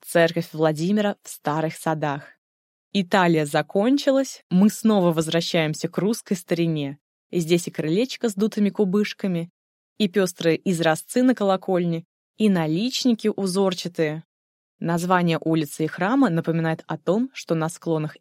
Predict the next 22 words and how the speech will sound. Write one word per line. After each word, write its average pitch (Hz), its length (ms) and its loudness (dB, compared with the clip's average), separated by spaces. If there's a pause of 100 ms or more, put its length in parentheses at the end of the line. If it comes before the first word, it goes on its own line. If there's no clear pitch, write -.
Ивановской 156 640 -2
горки 165 520 -4
были 156 320 -2
княжеские 165 880 -6
сады 156 420 -4 (300)
с - 160 -8
роскошными 214 960 -2
фруктовыми 165 720 -2
деревьями. 147 760 -4 (460)
А 165 140 0
в 151 80 -2
летописи 190 560 0
говорится, 160 640 -2 (200)
что - 220 -4
где-то 156 320 -2
здесь 147 460 -6
в - 100 -20
пятнадцатом 151 720 -6
веке 165 380 -4 (240)
размещался 170 760 -4 (280)
летний 151 480 0
дворец 147 520 -6